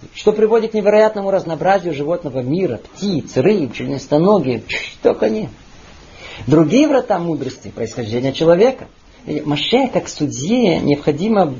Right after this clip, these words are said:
знать секрет корня души человека и понять, что приводит его к грехам. То есть, какая сила приводит человека, а, к воровству, а какая к прелюбодеянию.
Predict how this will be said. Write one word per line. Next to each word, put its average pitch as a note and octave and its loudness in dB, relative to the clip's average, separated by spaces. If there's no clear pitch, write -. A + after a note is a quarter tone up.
знать G3 0
секрет G#3 0
корня G3+ 2
души F#3 -6
человека F#3+ 0
и B2+ 0
понять, F3 0
что - 2
приводит G3+ 2
его F#3 0
к E3+ -2
грехам. F#3+ -4
То D#3+ 4
есть, - 0
какая C4+ 2
сила B3 -4
приводит F#3 -4
человека, D3+ 0
а, G2+ -12
к - -16
воровству, G#2+ -4
а A2 -10
какая D#3 2
к - -20
прелюбодеянию. A#2 -2